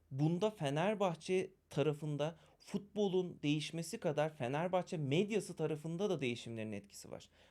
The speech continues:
Bakın Fenerbahçe'nin saha içini konuşan kaç kişi var televizyonlarda, büyük YouTube kanallarında? Kaçı gerçekten iş bulabiliyor? Hepiniz Fenerbahçelisiniz beni izleyenlerin. Şu an bu videoyu izleyen başka takım taraftar varsa onlar da düşünsün.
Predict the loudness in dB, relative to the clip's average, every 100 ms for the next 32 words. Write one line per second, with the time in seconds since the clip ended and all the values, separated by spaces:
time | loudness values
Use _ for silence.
0 | _ 0 2 -4 -2 0 2 2 2 0
1 | -2 -8 -4 2 4 4 0 -6 -4 -4
2 | -6 -4 -6 -2 -2 -2 -6 -4 -4 -2
3 | -4 -4 -4 -4 -4 -2 -2 -2 -6 -8
4 | -20 -4 2 2 2 -2 -2 -4 -4 -2
5 | -4 -6 -8 -12 -16 _ _ _ _ 0
6 | 0 2 0 0 -2 -6 -4 -6 -8 -6
7 | -6 -6 -12 -14 -16 _ _ _ _ _
8 | -6 -2 -2 0 2 4 4 2 0 -2
9 | -4 -4 0 0 0 -2 -2 -4 -6 0
10 | 2 2 0 -4 -4 -4 -4 -4 -2 0
11 | 0 0 -2 -6 -8 -4 -2 0 0 2
12 | 2 -2 -4 -2 0 0 -2 -4 -12 -14
13 | -16